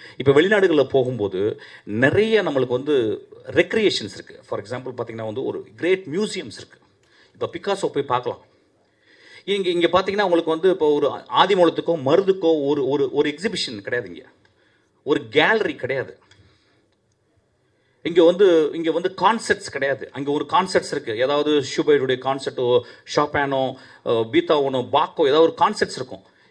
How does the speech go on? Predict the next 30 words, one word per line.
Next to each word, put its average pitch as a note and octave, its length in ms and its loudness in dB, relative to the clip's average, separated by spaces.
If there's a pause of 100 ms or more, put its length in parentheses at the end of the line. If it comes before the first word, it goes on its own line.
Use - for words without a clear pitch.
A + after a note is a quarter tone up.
(200)
வெளிநாடுகள் F3 420 4
இங்க B2+ 180 -2
கிடையாது. D#3+ 520 -4 (1600)
இங்க G2 240 -4
எல்லாத்தையும் A#2+ 600 2
சேர்த்து G#2 380 -4
சினிமா A2 400 -4
ஒண்ணு F2 220 -6
தான் F2 120 -10
இருக்கு. - 220 -20 (380)
எல்லா A2+ 380 -2
பீத்தாவோன், B2 560 0 (100)
ஷூபர்ட், B2+ 600 4 (320)
ரஹ்மானினோவ், B2+ 880 2
ஷஸ்டகோவிச் C3 580 2
எல்லாத்தையும் B2+ 460 0
இளையராஜா B2 460 4
தலைக்குள்ள G#2+ 420 -4
வச்சிருக்காரு. - 340 -14 (1200)
எல்லா E3 600 6
photographes, D3+ 760 4
எல்லா C#3+ 280 4
best C3 420 0
விஷுவலையும் C3 600 0
P D3+ 120 -2
C D#3 180 -6
Sramaum, B2+ 360 -2
P E3 120 2
C E3 160 -6
ஸ்ரீராம் B2+ 240 2